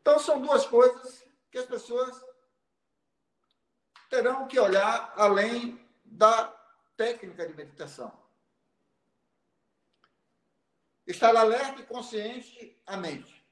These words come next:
o tempo todo, o dia todo, sem que isso lhe cause uma tensão. Alerta aos pensamentos, quando eles surgirem. Não dá energia aos pensamentos. Não caminhe com os pensamentos.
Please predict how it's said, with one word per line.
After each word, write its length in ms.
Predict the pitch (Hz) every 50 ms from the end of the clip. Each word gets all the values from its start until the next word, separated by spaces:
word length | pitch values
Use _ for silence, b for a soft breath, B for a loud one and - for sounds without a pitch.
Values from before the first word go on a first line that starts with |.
| _ _
o 100 | _ _
tempo 260 | 277 311 294 - -
todo, 280 | - 156 160 156 160
o 40 | 160
dia 140 | 180 262 277
todo, 440 | 269 - 156 139 110 - - - _ _ _ _ _ _ _ _ _ _ _ _
sem 520 | _ _ - - 226 233 262 269 277 262 -
que 100 | - 226
isso 320 | 220 233 247 240 - 247
lhe 160 | 220 208 202 202
cause 260 | - 190 202 202 196
uma 140 | 208 214 214
tensão. 680 | - - 240 214 - - - - 165 139 120 - - - _ _ _ _ _ _ _ _ _ _ _ _ _ _ _ _ _ _ _ _ _ _ _ _ _ _ _ _ _ _ _ _ _ _ _ _ -
Alerta 440 | - 214 208 196 220 233 240 254
aos 80 | 233 -
pensamentos, 580 | - 247 247 240 - 220 175 160 160 160 - -
quando 240 | - 226 254 214
eles 180 | 208 214 226 214
surgirem. 560 | - - - - - 160 156 143 127 110 - _ _ _ _ _ _ _ _ _ _ _ _ -
Não 320 | 147 185 233 262 214 -
dá 240 | 170 185 202 208 214
energia 400 | 208 196 160 143 139 139 165 190
aos 100 | - -
pensamentos. 720 | - 196 196 - - - - 120 - - _ _ _ _ _ _ _ _ _ _ _ _ _ _ _ _ _ _ _ _ _ _ _ _ _ _ _
Não 460 | 147 165 190 233 262 277 269 269 -
caminhe 520 | - 233 190 175 170 175 190 208 214 214
com 140 | - - 190
os 120 | 202 -
pensamentos. 840 | - - 190 - - 160 135 120 113 110 - - _ _ _ _